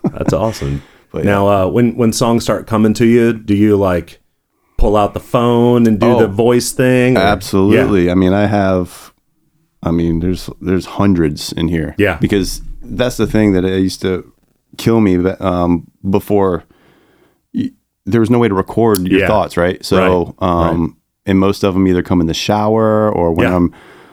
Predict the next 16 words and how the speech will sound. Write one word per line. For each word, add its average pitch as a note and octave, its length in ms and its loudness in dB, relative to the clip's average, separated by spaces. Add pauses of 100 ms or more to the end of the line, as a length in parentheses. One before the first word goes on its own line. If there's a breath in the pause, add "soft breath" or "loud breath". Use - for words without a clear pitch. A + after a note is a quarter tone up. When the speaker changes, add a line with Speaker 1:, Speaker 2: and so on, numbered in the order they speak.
(300 loud breath)
Speaker 1:
I F#2+ 120 -2
have A2+ 180 0
a, E2+ 240 0
a D2+ 80 -4
bad F2+ 400 -2
habit D#2+ 460 -2
of, D2+ 500 -6 (580)
a - 80 -4
lot F2+ 180 0
of G#2+ 60 0
my F#2+ 140 0
songs F2+ 560 0
are F2 120 -2
in E2+ 120 0
the, E2 200 0
uh, D#2 220 -2